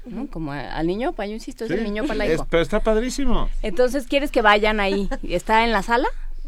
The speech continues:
Speaker 1: Uno entra a la, uno toca en la casa y dice, "Vengo, vengo a ver el, el"
Speaker 2: Uno toca la casa y está,
Speaker 1: Ujú.
Speaker 2: abres la puerta y está ahí. Entonces,
Speaker 1: Ujú.
Speaker 2: pero el chiste no es nada más que veas la pieza y que digas, "Uy, una pieza de arte contemporáneo.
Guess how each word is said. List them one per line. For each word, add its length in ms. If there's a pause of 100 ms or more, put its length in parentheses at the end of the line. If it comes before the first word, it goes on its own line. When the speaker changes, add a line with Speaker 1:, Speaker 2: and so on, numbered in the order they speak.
(160)
Speaker 1:
Uno 200
entra 280
a 40
la, 140
uno 240
toca 240
en 60
la 80
casa 220
y 20
dice, 160
"Vengo, 320
vengo 240
a 80
ver 280
el, 420
el" 440
Speaker 2:
Uno 220
toca 320
la 80
casa 320
y 100
está, 480
Speaker 1:
Ujú. 160
Speaker 2:
abres 220
la 80
puerta 260
y 80
está 300
ahí. 180 (180)
Entonces, 500
Speaker 1:
Ujú. 80 (220)
Speaker 2:
pero 140
el 60
chiste 180
no 80
es 60
nada 240
más 420 (340)
que 120
veas 240
la 100
pieza 380
y 60
que 140
digas, 360
"Uy, 320
una 160
pieza 220
de 80
arte 180
contemporáneo. 840